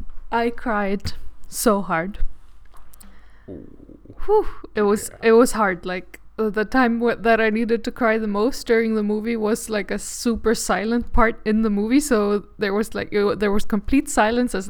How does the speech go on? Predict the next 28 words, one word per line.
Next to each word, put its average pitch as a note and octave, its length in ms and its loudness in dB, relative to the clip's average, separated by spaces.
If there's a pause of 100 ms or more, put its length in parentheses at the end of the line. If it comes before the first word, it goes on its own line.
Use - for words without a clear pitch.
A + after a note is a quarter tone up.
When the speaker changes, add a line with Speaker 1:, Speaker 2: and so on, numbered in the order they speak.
(120)
Speaker 1:
I G3+ 100 0
was G#3 160 -2
just - 260 -6
trying G#3 260 0
to G#3 240 -2 (520)
hold B3+ 300 4
the B3+ 100 -2
cries C4 440 -2
in. B3+ 140 -4
I C4+ 100 4
was - 140 12
like, - 380 0 (760)
<laughs> - 260 -8 (1300)
and C4 240 4
then, A#3+ 360 2
like, A3+ 340 0 (160)
l-, A3 220 -6 (140)
uh, - 280 -4 (500)
like, G#3+ 360 -2
the A3 120 0
scene A3+ 260 0
after G#3+ 360 -2
that G3+ 220 -2
was G#3 180 -4
super C4 440 4
loud. G3+ 320 4
So, A3 400 6
uh, A#3 40 0